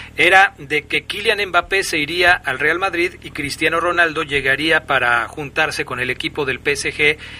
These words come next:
y formar parte de este trabuco que está armando el cuadro parisino para ganar la Champions? Al llegar Cristiano,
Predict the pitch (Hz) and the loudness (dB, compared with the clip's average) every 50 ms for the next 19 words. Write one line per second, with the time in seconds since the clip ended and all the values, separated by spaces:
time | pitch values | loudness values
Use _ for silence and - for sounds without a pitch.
0 | - - - - - 147 160 170 175 180 185 180 175 160 143 - - 147 139 139 | -18 -20 -18 -6 -2 0 2 4 4 4 2 2 2 0 -2 -4 -4 -6 -4 0
1 | 147 151 151 - - - 151 147 147 143 - 143 131 120 131 131 135 139 139 - | 0 0 0 0 0 2 2 2 2 -2 -4 -6 -4 -2 0 0 0 -2 -2 -4
2 | 143 139 - 151 135 127 131 147 170 165 - - 131 - - 120 - - 139 139 | -6 -2 0 2 2 2 2 2 -2 -2 -4 -6 -10 -8 -8 -8 -4 -4 -4 -4
3 | 135 139 147 147 143 135 135 127 113 - - - - - - - 120 120 117 - | 0 0 -2 -2 -2 -4 -8 -8 -8 -10 -14 -16 -16 -14 -6 -4 -4 -4 -2 0
4 | 147 147 151 143 131 - 127 120 123 120 - 151 147 143 - - 120 117 117 117 | 0 0 0 0 -2 -4 -4 -4 -4 -6 -6 -6 -6 -8 -6 -4 -4 -4 -4 -2
5 | 117 131 135 143 151 - - 220 262 254 - 220 156 - - - - - - - | -2 -2 -2 -2 -2 0 2 2 2 2 0 -2 -4 -4 -10 -14 -20 -20 -20 -18
6 | - - 135 143 139 135 147 143 147 170 190 190 - 175 151 135 - - 160 170 | -4 0 0 0 2 2 0 2 4 4 4 4 0 -4 -6 -6 -2 2 2 2
7 | 170 180 180 170 175 175 | 2 2 -2 -4 -6 -10